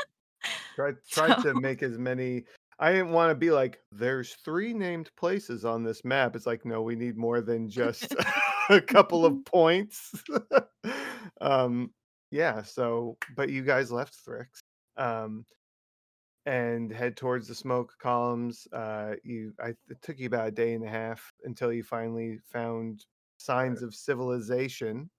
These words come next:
Speaker 1: uh, in the form of some buildings. Uh,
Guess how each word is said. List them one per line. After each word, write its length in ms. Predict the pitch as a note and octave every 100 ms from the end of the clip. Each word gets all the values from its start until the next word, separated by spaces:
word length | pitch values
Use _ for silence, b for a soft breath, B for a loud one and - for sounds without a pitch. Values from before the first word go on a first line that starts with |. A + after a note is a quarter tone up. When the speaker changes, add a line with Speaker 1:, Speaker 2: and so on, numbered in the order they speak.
| _ _ _ _ _ -
Speaker 1:
uh, 200 | A2+ A2+
in 100 | A2+
the 80 | A2+
form 280 | - B2+ B2
of 140 | A#2
some 260 | - B2+ A#2
buildings. 800 | G#2+ B2 C3+ A#2+ A#2 A#2 G#2 - -
Uh, 380 | - A#2 A2 A2